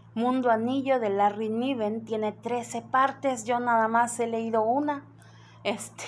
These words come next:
<laughs> me acuerdo que, que el primer, eh, capítulo de, de ese, de ese libro que leí se llamaba Enganchado al...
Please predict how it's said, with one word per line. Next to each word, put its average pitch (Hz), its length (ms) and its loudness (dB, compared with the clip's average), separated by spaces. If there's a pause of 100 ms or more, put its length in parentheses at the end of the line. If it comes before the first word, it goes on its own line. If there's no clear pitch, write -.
<laughs> - 800 -10
me 220 100 0
acuerdo 226 540 2
que, 202 380 -2 (100)
que 214 120 -4
el 196 120 -2
primer, 220 520 2 (440)
eh, 196 500 -4 (800)
capítulo 254 800 0
de, 202 300 0
de 190 180 -8
ese, 220 320 -4 (100)
de 202 100 -6
ese 208 200 -6
libro 220 280 -4
que 220 80 -4
leí 196 380 -4
se 247 140 -6
llamaba 196 640 2
Enganchado 196 800 0
al... 170 380 0